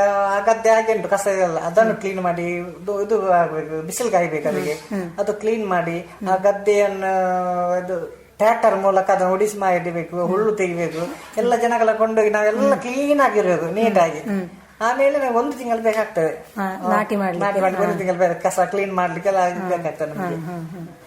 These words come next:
Speaker 2: ಈಗ ಅದಕ್ಕೆ ನೀರಿನ ವ್ಯವಸ್ಥೆ ಎಲ್ಲ ಯಾವ ರೀತಿ ಮಾಡ್ಕೊಂಡಿದ್ದೀರಿ?
Speaker 1: ಹಾ, ನೀರಂದ್ರೆ ನಮಗೆ ಅದೇ ನಮ್ಮ ಫ್ರೆಂಡ್ ಅವರು ಇದ್ದಾರೆ, ಇದು, ಅದು
Speaker 2: ಹ್ಮ್.
Speaker 1: ನಮಗೆ ಅವರು ಹೇಳಿದ್ರೆ, "ನಿಮಗೆ ಸಪೋರ್ಟ್ ನಾನು ಮಾಡ್ತಾರೆ ಅಶೋಕ್, ನೀವು ಇಲ್ಲಿ
Speaker 2: ಹ್ಮ್.
Speaker 1: ನೀವು ಮಾಡಿ,
Speaker 2: ಹ್ಮ್.
Speaker 1: ಏನ್ ನಿಮಗೆ ನನ್ನಿಂದ ಬೇಕು, ನನಗೆ
Speaker 2: ಹ್ಮ್.
Speaker 1: ಉಪಕಾರ,
Speaker 2: ಹ್ಮ್.
Speaker 1: ನಾನು ನಿಮಗೆ ನೀರು ಕೊಡ್ತೇವೆ, ಪಂಪ್ ಕೊಡ್ತೇವೆ, ಎಲ್ಲ ಹೊರ್ತಿ, ನನಗೆ ಪಂಪ್ ಏನಿಲ್ಲ."
Speaker 2: ಹ್ಮ್.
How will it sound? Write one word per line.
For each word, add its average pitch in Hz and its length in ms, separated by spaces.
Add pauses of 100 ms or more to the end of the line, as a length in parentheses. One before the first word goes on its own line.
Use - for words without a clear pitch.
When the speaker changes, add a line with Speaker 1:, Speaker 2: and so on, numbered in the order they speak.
(340)
Speaker 2:
ಈಗ 247 200
ಅದಕ್ಕೆ 233 320
ನೀರಿನ 269 340
ವ್ಯವಸ್ಥೆ 226 420
ಎಲ್ಲ 196 140
ಯಾವ 185 220
ರೀತಿ 170 220
ಮಾಡ್ಕೊಂಡಿದ್ದೀರಿ? 170 560
Speaker 1:
ಹಾ, 240 140
ನೀರಂದ್ರೆ 175 260
ನಮಗೆ 175 480 (160)
ಅದೇ 202 140
ನಮ್ಮ 208 180
ಫ್ರೆಂಡ್ 226 340
ಅವರು 202 180
ಇದ್ದಾರೆ, 160 420 (280)
ಇದು, 170 140
ಅದು 196 220
Speaker 2:
ಹ್ಮ್. 208 80
Speaker 1:
ನಮಗೆ 208 240
ಅವರು 180 440
ಹೇಳಿದ್ರೆ, 180 360
"ನಿಮಗೆ 175 380
ಸಪೋರ್ಟ್ 190 400
ನಾನು 185 200
ಮಾಡ್ತಾರೆ 165 260
ಅಶೋಕ್, 151 280
ನೀವು 147 140
ಇಲ್ಲಿ 220 320
Speaker 2:
ಹ್ಮ್. 208 100
Speaker 1:
ನೀವು 240 140
ಮಾಡಿ, 233 240
Speaker 2:
ಹ್ಮ್. 180 420
Speaker 1:
ಏನ್ 262 220
ನಿಮಗೆ 233 160
ನನ್ನಿಂದ 220 340
ಬೇಕು, 202 360
ನನಗೆ 165 280
Speaker 2:
ಹ್ಮ್. 180 200
Speaker 1:
ಉಪಕಾರ, 170 360
Speaker 2:
ಹ್ಮ್. 185 440
Speaker 1:
ನಾನು 208 180
ನಿಮಗೆ 175 280
ನೀರು 208 240
ಕೊಡ್ತೇವೆ, 180 340
ಪಂಪ್ 185 300
ಕೊಡ್ತೇವೆ, 175 360
ಎಲ್ಲ 226 160
ಹೊರ್ತಿ, 208 360
ನನಗೆ 185 280
ಪಂಪ್ 208 300
ಏನಿಲ್ಲ." 185 480
Speaker 2:
ಹ್ಮ್. 190 200